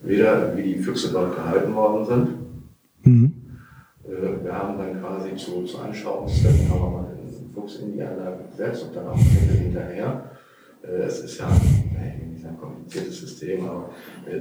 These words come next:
Speaker 1: dem Fuchs kann ja nichts passieren.
Speaker 2: Er ist nie im direkten Kontakt, ne?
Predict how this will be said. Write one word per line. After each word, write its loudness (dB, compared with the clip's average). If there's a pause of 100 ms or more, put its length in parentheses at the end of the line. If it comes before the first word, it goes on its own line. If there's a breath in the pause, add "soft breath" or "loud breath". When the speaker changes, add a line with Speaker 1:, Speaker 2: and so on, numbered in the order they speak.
Speaker 1:
dem -8
Fuchs 2
kann -2
ja -4
nichts -6
passieren. -6 (100)
Speaker 2:
Er 8
ist 8
nie 12
im 8
direkten 6
Kontakt, 4
ne? 8